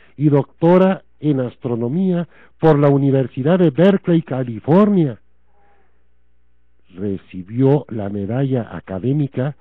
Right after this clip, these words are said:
de la Sociedad Mexicana de Física y es Premio Nacional de Ciencias dos mil siete.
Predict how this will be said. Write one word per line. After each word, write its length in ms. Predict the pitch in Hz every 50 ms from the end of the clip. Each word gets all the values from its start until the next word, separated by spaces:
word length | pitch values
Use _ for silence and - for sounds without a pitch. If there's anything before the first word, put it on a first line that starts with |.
| _ _ - - _ _
de 220 | 113 120 120 113
la 160 | 107 104 95 90 -
Sociedad 760 | - 80 76 _ _ _ - 98 95 90 - 110 131 147 143
Mexicana 600 | 143 143 131 107 - 113 101 - 123 131 135 139 123
de 140 | 113 98
Física 760 | - _ - 165 170 143 - 156 147 - - 135 165 170 - _ _ _ _ _ _ _ _ _ _ _ _ _ -
y 200 | - 135 156 190
es 100 | 226 214 - - -
Premio 420 | - 180 202 226 233 233 226 196
Nacional 600 | 175 160 143 123 - 139 135 135 165 202 226 220 170
de 140 | 165 147 - - -
Ciencias 560 | 160 196 240 247 240 - - 214 220 196 135
dos 180 | 131 123 113
mil 240 | 135 151 156 151 131 -
siete. 380 | - 123 113 107 - 87 80